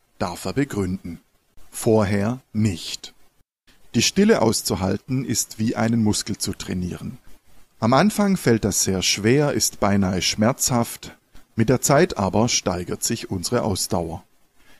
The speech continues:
Im zweiten Schritt würde ich Jan, wenn er mal wieder mit Begründungen und Rechtfertigungen um sich wirft,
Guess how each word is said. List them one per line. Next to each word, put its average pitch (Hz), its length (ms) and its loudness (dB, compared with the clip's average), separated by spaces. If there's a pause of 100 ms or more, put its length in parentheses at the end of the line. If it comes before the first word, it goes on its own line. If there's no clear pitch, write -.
(140)
Im 151 180 0
zweiten 165 400 2
Schritt 101 300 0
würde 110 200 2
ich - 160 -6
Jan, 110 520 2
wenn 110 140 4
er 101 260 2
mal 98 240 2
wieder 101 180 2
mit 92 220 -4
Begründungen 139 720 4
und 101 180 0
Rechtfertigungen 113 760 0
um 113 200 2
sich 104 320 -4
wirft, 98 440 -2